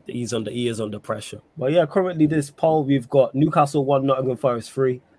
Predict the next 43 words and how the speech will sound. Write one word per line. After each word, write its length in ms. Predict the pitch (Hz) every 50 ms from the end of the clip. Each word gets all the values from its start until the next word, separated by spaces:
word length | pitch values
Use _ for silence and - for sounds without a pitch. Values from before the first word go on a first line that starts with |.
| _ -
at 120 | 110 113
twenty-five 440 | - 135 123 120 113 - 127 120 117
percent, 380 | - 117 - - 127 120 117 - _ _ _ _ _ _ -
Arsenal 360 | 117 123 123 - 131 120 117
nil, 220 | 120 123 120 113
West 240 | 117 120 113 - -
Ham 180 | 131 117 110 101
two 260 | - 131 123 117 117 _ _ -
at 160 | 110 107 -
thirty-three 420 | - 123 117 113 110 - 123 117 110
percent, 440 | - - - - 123 117 113 - _ _ _ _ _ -
Brighton 320 | 131 131 127 120 120 120
four, 300 | 113 - 123 120 120 107
Tottenham 320 | - - 131 - 123 120 107
two 160 | - - 123
at 80 | - -
seventeen 540 | - - 143 127 127 123 - - 120 113
percent, 400 | 104 110 - - 113 113 113 98 _ _ _ _
then 120 | - 113 113
Manchester 360 | 117 120 113 - 110 - -
United 360 | 120 117 110 107 107 104 - _ _ _ _ -
three, 280 | 123 123 117 117 - - -
Aston 300 | 117 113 - - 113 101
Villa 180 | 117 110 110 104
two 220 | - - 127 117
at 100 | - - -
twenty-five 580 | - - 117 117 113 - - 113 113 110 -
percent. 260 | - 104 - 104 98 - _ _ _
So 120 | - 139 135
it's 100 | 131 -
close. 320 | - - 175 190 202 -
We'll 120 | - 127 131
give 160 | 143 156 143
it 100 | 131 113
a 60 | 117
couple 240 | - 135 117 127 123
more 180 | 120 120 120
minutes 340 | 117 123 123 113 - - _
'cause 140 | - 110 110
this 160 | 127 143 165
is 100 | 120 -
close 300 | - 135 143 147 131 -
still. 240 | - - 143 151 143